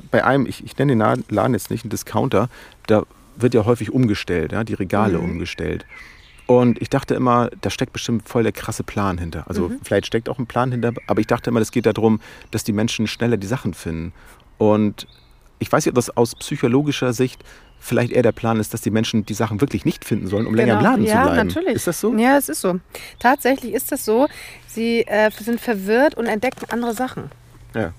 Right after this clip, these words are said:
Speaker 2: die sie sonst vielleicht gar nicht mitnehmen würden.
Speaker 1: Hm.
Speaker 2: Und sehen dann irgendwie, oh,
Speaker 1: Diese Schweine.
Speaker 2: da gibt's ja Grießpudding.
Speaker 1: Ja.
Speaker 2: Den hab ich noch nie gesehen. Den nehme ich jetzt mal mit. Und da sind die Kirschen gleich. Oh, hab ich gleich was zum Nachtisch.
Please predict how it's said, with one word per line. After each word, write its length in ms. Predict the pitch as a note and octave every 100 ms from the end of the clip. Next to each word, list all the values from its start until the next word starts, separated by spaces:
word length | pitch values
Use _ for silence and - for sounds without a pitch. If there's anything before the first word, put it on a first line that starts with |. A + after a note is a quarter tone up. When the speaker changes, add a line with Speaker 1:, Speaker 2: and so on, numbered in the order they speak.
| -
Speaker 2:
die 140 | A3
sie 60 | A3
sonst 220 | A3 A3
vielleicht 200 | G#3+ G3+
gar 120 | G3+
nicht 140 | G3+ G3+
mitnehmen 320 | C4+ D3 D3
würden. 340 | - - - - - - -
Speaker 1:
Hm. 140 | - - - -
Speaker 2:
Und 100 | F#3
sehen 220 | G3 A#3
dann 160 | A3 G#3+
irgendwie, 320 | G#3+ G3+ G3+
oh, 520 | G3 A#3+ C4+ A#3+ G#3+
Speaker 1:
Diese 140 | F#3+ E3+
Schweine. 380 | D3+ E3+ E3 D#2+ - - - - -
Speaker 2:
da 200 | F#3 F#3
gibt's 400 | F#3 G3+ - -
ja 440 | G3 F#3 F3 F3 F3
Grießpudding. 960 | F3+ B3+ C4+ - F#3 E3 F3 G3+ C4+ G4 G#4+
Speaker 1:
Ja. 220 | F2 D#2+ - - -
Speaker 2:
Den 180 | G3+ G3
hab 100 | G#3
ich 120 | G#3+
noch 160 | A3 G3
nie 180 | A#3+ D#4
gesehen. 500 | D#4 G#3+ F3 F3 C4 G4 - - - -
Den 160 | A3 A3
nehme 120 | A3+
ich 80 | A3+
jetzt 160 | G#3+ -
mal 100 | F#3
mit. 300 | F#3+ A#3 -
Und 220 | A3+ G#3
da 160 | A3
sind 160 | A#3 G#3+
die 80 | G3+
Kirschen 380 | - D4 - G3
gleich. 340 | F3 F#3 -
Oh, 160 | A#3+ G3+
hab 100 | A#3
ich 120 | A#3+
gleich 200 | A#3 B3
was 140 | B3
zum 160 | - A#3+
Nachtisch. 480 | A3+ A3 - F3+